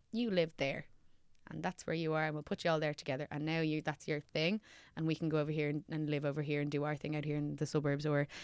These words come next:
sometimes the opposite. Um, but it, but it was just, it was just none of that. It was just, like, across the road from each other, and it was just really, really baffling. And then, you know, you kinda, 'cause I know I went over certainly with a certain idea of what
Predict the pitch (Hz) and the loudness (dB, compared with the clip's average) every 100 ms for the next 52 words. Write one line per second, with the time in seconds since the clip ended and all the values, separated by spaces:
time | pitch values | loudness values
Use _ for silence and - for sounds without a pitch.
0 | - - 185 160 147 147 - - - 160 | -12 4 6 8 6 4 -2 -12 -6 0
1 | 143 - 143 - - - - 156 147 151 | 0 2 -4 -4 -16 -8 4 6 6 4
2 | 160 - _ - - - - - 190 170 | 0 -8 _ -20 -20 -20 -14 2 6 8
3 | 165 165 160 175 - 175 160 170 180 170 | 8 6 8 4 6 4 4 4 6 6
4 | 175 147 - 156 156 151 147 147 196 196 | 6 4 4 2 4 0 0 4 6 6
5 | 175 160 156 160 143 143 147 _ - - | 4 2 4 0 2 0 -2 _ -20 -20
6 | - _ _ _ - 165 156 - 170 - | -20 _ _ _ 2 2 4 4 4 4
7 | 175 165 147 156 147 147 160 151 - 143 | 6 6 6 6 4 6 4 2 2 0
8 | 156 175 170 165 160 - - 185 180 170 | 0 2 6 6 4 -2 -2 4 6 6
9 | 175 185 175 - 202 196 208 180 190 220 | 6 6 6 6 6 8 10 12 12 12
10 | 175 175 170 160 - - 180 175 160 160 | 10 8 8 6 4 6 6 8 6 4
11 | 160 - - 175 160 165 160 151 151 156 | 4 2 4 4 6 6 6 6 2 2
12 | 147 | 2